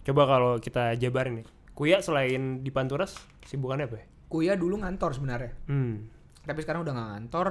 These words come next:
Speaker 2: Kuya punya brand. Jadi dia punya, ngurusin dua brand gitu.
Speaker 1: Hmm,
Speaker 2: Dia
Speaker 1: Tiger Clan
Speaker 2: punya
Speaker 1: ya?
Speaker 2: Tiger Clan, dia, Tiger Clan itu clothing baju,
Speaker 1: Hmm.
Speaker 2: ya baju-baju baru gitu. Distro-distroan aja zaman dulu ya sebutannya.
Speaker 1: Hmm, iya, iya.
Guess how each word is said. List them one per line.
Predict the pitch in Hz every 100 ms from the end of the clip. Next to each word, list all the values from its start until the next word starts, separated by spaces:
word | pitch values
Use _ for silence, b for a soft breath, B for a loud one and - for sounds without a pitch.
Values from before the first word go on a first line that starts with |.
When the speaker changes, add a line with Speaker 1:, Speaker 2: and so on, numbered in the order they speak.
| 190 -
Speaker 2:
Kuya | 127 143 175
punya | 175 151 131
brand. | 135 143 135 127 127
Jadi | 135
dia | 160
punya, | 180 151
ngurusin | 135 139 135 147
dua | 139
brand | 139 151 143
gitu. | 165 170 139 -
Speaker 1:
Hmm, | 143 131 123 120
Speaker 2:
Dia | 135 117
Speaker 1:
Tiger | 175 -
Clan | 147 143
Speaker 2:
punya | 135 135
Speaker 1:
ya? |
Speaker 2:
Tiger | 135 135 135
Clan, | 120 151 170 196 208
dia, | 151 139 135
Tiger | 123 139 139
Clan | 139 135
itu | 135 143 143 143 143 139 b b b b - - - - - - - -
clothing | - 127 123 131 131 131 131 131 127 127 127 127 127
baju, | 131 117 117 127 120
Speaker 1:
Hmm. | - 127
Speaker 2:
ya | 147 143
baju-baju | 139 143 131 131 131 127
baru | 131 117 110
gitu. | 117 113 143 180 180
Distro-distroan | 139 135 - 156 - 156 165
aja | 156
zaman | 151 143
dulu | 143 147
ya | 135
sebutannya. | 135 135 147 147
Speaker 1:
Hmm, | 147
iya, | 147 139
iya. | 135